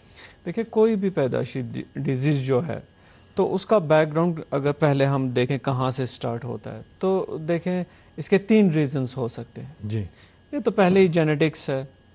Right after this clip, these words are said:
Speaker 1: उसके बाद, अ, जो वहाँ का जो geographical वे है और तीसरा जो nutrition है।
Speaker 2: सही।
Speaker 1: ये तीन चीज़ें हैं जो, अ, एक congenital disease में अहम role अदा कर रही हैं।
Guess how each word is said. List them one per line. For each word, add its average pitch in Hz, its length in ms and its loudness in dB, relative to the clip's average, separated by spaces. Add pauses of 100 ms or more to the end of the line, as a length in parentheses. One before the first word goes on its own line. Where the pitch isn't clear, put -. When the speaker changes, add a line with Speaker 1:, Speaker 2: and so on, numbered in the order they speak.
(540)
Speaker 1:
उसके 175 260 0
बाद, 170 240 2
अ, 147 60 -8 (720)
जो 143 480 -2
वहाँ 143 300 -2
का 147 180 2
जो 131 580 0 (320)
geographical 151 640 2
वे 143 200 2
है 131 220 -2 (460)
और 214 120 0
तीसरा 214 380 2
जो 202 140 2
nutrition 147 540 0
है। 113 320 -14 (120)
Speaker 2:
सही। 190 100 4
Speaker 1:
ये 254 60 4
तीन 269 400 0
चीज़ें 160 360 0
हैं 170 340 -2
जो, 196 300 6
अ, 170 500 4 (260)
एक 170 240 0
congenital 156 600 -2
disease 156 540 2 (240)
में 135 100 -8
अहम 135 300 -2
role 123 200 0
अदा 113 240 -6
कर 117 120 -12
रही 120 160 -12
हैं। 120 140 -14